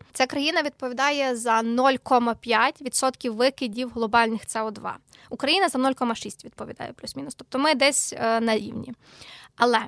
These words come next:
коли ми проходимося по, е, законодавству і по цілях кліматичної політики, яка є в Колумбії і в Україні,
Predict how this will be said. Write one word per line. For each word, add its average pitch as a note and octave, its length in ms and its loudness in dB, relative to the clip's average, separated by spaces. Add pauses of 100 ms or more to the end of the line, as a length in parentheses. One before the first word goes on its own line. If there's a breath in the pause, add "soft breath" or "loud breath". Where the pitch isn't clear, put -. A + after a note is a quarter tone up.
(560 soft breath)
коли C#4+ 200 4
ми E4 280 4
проходимося B3+ 680 -2
по, B3 560 2
е, A3 140 0
законодавству B3+ 720 2
і A#3+ 100 -2
по B3 120 0
цілях B3 340 0
кліматичної A#3 560 -4
політики, A#3 500 -2
яка A3+ 300 2
є A3 240 0
в G3 80 -8
Колумбії G#3+ 480 -2
і - 20 -4
в F#3+ 60 -10
Україні, F#4+ 480 0